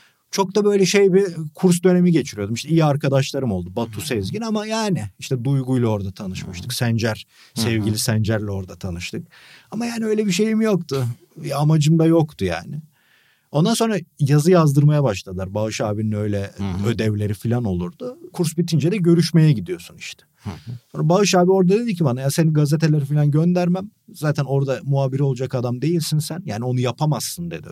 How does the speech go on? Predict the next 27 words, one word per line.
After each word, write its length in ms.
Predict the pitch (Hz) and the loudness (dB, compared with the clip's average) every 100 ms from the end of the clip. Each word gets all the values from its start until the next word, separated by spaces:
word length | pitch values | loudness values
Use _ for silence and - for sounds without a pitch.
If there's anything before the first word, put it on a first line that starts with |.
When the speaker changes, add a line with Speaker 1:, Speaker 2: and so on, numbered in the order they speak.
| 90 | -10
Speaker 1:
"Öyle 140 | 95 | -6
Speaker 2:
Hı 40 | 113 | -4
hı. 60 | |
Speaker 1:
adam 260 | 95 101 104 | -2 -2 -2
değilsin" 480 | 101 98 - 104 - | -4 -6 -8 -10 -10
şeyinden. 420 | - 214 208 185 - - - - | -8 -6 -8 -12 -18 -20 -12 -6
<laughs> 520 | 277 - - 151 135 | -6 -6 -10 -4 0
"Yapamazsın 640 | 147 170 214 208 143 - 123 | 2 4 4 6 4 2 2
onu," 140 | 113 | 2
dedi. 240 | 120 180 - - | 2 0 -4 -4
"Sen," 300 | 135 185 202 | -2 2 2
dedi, 120 | 202 | 2
"iyi 220 | 175 180 190 | 4 4 4
yazı 240 | 160 120 | 4 2
yazıyorsun." 480 | 107 92 101 - 151 | 0 -2 -6 0 2
"Ciddi 320 | 131 - 196 | 2 2 2
misin?" 200 | 180 170 | 2 0
dedim. 100 | 214 | -2
Çünkü 240 | 196 190 175 | 0 -2 0
ilk 180 | 180 175 | -2 2
kez 180 | 196 156 | 2 2
yazı 200 | 135 117 | 2 0
yazmıştım. 460 | 107 98 - 113 | -2 -6 -6 -6
Cici 300 | 104 143 170 | 0 2 4
Riva'yı 300 | 170 156 131 | 4 4 2
yazdım 340 | 113 104 92 98 | 0 -4 -8 -10
hatta. 400 | 95 - 92 | -10 -12 -12